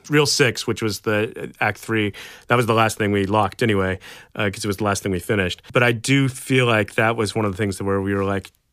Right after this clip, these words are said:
tweaking back and forth, back and forth. That and the moment when Duke Kaboom, he's trying to, he's jumping over the carnival,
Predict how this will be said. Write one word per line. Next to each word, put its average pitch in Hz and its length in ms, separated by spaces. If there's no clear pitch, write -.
tweaking 113 360
back 107 180
and 104 100
forth, 104 240
back 104 180
and 95 120
forth. 98 340
That 160 380
and 135 220
the 123 60
moment 131 360
when 113 180
Duke 120 400
Kaboom, 110 640
he's 127 180
trying 127 380
to, 120 300
he's 127 120
jumping 131 320
over 123 180
the 117 120
carnival, 113 640